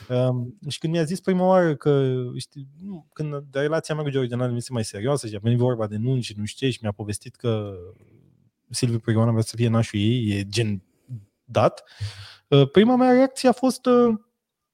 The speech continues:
"Bă, îl știu pe ăsta că e un om cu simțul umorului." Și nu ai cum să fii prost, diabolic sau nu știu cum, dacă nu, dacă ai simțul umorului. Simțul umorului e cel mai bun simț pe care poți să-l ai, știi?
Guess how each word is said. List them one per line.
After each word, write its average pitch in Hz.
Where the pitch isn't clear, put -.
"Bă, 156
îl 220
știu 220
pe 233
ăsta 220
că 208
e 208
un 208
om 226
cu 214
simțul 202
umorului." 104
Și -
nu 170
ai 151
cum 147
să 135
fii 123
prost, 120
diabolic 113
sau 110
nu 117
știu -
cum, 151
dacă 139
nu, 151
dacă 127
ai 139
simțul 139
umorului. 101
Simțul 170
umorului 175
e -
cel 170
mai 175
bun 151
simț 123
pe 110
care 104
poți 110
să-l 104
ai, 80
știi? 165